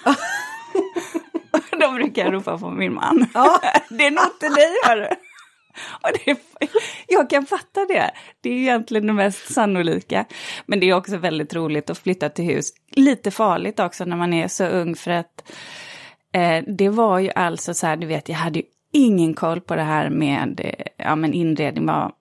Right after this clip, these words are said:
Speaker 1: vad man vill ha. Så att vårt hus, det pratar mina vänner fortfarande om, det var ett regnbågshus. Det hade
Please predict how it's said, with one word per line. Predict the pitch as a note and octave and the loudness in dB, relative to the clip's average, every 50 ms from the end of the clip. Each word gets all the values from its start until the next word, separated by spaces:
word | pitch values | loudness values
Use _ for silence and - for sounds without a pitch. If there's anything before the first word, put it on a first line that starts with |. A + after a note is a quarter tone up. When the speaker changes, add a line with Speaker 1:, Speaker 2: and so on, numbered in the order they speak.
| _ _ | _ _
Speaker 1:
vad | - F3+ E3 | -2 -2 0
man | E3 D#3+ D#3 D#3 | 0 0 0 -2
vill | D#3+ D#3+ | -2 -4
ha. | E3 D3+ D#3 D#3 | -2 -2 -2 -2
Så | - - F3 | -2 -4 -6
att | F3 - - | -6 -6 -8
vårt | - G3 A3+ D4 F4 E4+ - - | -6 -2 0 2 0 0 0 0
hus, | C4 G#3 G3 G3+ G#3 - - _ | 0 2 2 2 0 -2 -4 _
det | - F3+ | -6 -8
pratar | - - G#3 G3 - F#3 | -2 -2 -4 -2 -2 -4
mina | F3+ F3 E3 D#3+ D#3+ | -4 -2 0 0 0
vänner | E3 G3 G3 F#3 E3 D#3 E3 | 0 0 0 0 -2 -4 -6
fortfarande | - - A3 G#3 - - D#3+ D#3+ D#3+ D#3+ D#3 | -4 -6 -8 -8 -6 -6 -6 -4 -2 -2 -2
om, | C#3+ D3+ D#3 D#3 _ _ - - - - - - - - _ _ _ _ _ - | -2 -2 -4 -6 _ _ -20 -20 -20 -18 -20 -20 -20 -20 _ _ _ _ _ 0
det | D4+ F#4 | 0 2
var | G#4 G4+ F#3 | 2 2 2
ett | E3 D#3+ - - | 0 -2 -4 -4
regnbågshus. | G#3+ F#3+ F3+ D#3 - - - - - - F#3 G#3+ A#3 G#3+ - - - _ - F#3 F3 G3+ | -2 -2 -2 -2 -4 -6 -6 -8 -6 -2 0 0 0 0 -2 -6 -10 _ -10 -10 -2 0
Det | C#4+ D#4+ E4 | 2 2 2
hade | C4+ - - D4+ C4 A#3+ F3+ D3+ - | 2 0 -2 -2 -2 -2 -2 -6 -8